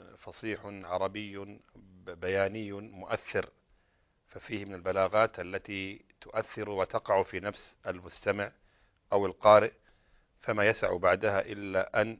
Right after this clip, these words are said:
يزداد إيمانا وهداية، وينعكس بعد ذلك فيما، آه، في على ت-، في ت-، يعني فيما يطبقه في اعتقاده وفي سلوكه وفي عمله.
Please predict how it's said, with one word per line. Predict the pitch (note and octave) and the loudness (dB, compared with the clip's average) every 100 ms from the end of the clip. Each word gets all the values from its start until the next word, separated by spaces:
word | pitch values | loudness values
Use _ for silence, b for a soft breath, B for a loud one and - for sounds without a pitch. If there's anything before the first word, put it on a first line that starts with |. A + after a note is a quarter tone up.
| - | -10
يزداد | F#2+ F2 F#2 A2 G2 F#2+ - _ _ | -12 -4 8 8 8 4 -4 _ _
إيمانا | F#2+ F2+ G#2 G#2 G2+ G#2+ - | -12 -4 0 0 -2 -10 -14
وهداية، | F2+ E2 E2+ G2+ A2 G#2 A2 - _ _ _ _ _ _ _ _ | -14 -10 0 4 4 2 -2 -4 _ _ _ _ _ _ _ _
وينعكس | - F#2+ G2 G2+ - G2 F#2 F2 F2 F2+ F2 F2+ F2+ F#2+ G2 A#2+ G#2+ - - | 0 6 8 8 4 -4 -2 -2 -2 -4 -6 -10 -8 -6 -2 -4 -4 -14 -2
بعد | G#2 G2 | 0 2
ذلك | F#2 G#2 G#2+ - A2 A2+ - | 4 4 2 -2 0 0 -2
فيما، | - A2 G2+ G#2 A#2 - - | -10 -8 -4 -4 -4 -8 -16
آه، | F#2+ F2 E2+ E2 | -12 -8 -8 -8
في | F2 G#2+ G#2+ | -10 -6 -4
على | F2 G2 | 0 2
ت-، | F#2 G#2+ | 0 -4
في | - G2+ | -8 -10
ت-، | - | -8
يعني | G2 F2 F2+ F#2 | -6 -6 -8 -14
فيما | - G#2+ G2+ G2+ | -8 -6 -6 -8
يطبقه | G#2+ - F#2+ G#2 - G#2+ A#2 - _ _ _ _ - | -6 -4 -4 -4 -4 -2 -2 -6 _ _ _ _ -6
في | A2+ | -4
اعتقاده | F#2+ G#2 - G#2 F#2+ F2+ F#2+ G2 _ _ b b b - | -4 -4 6 8 8 -2 -8 -10 _ _ b b b -12
وفي | - F#2+ | -10 -10
سلوكه | G2 G2 G2+ G2 | -8 -6 -6 -6
وفي | F#2+ G#2+ G2 | -4 -2 -2
عمله. | E2+ D#2+ | -4 -10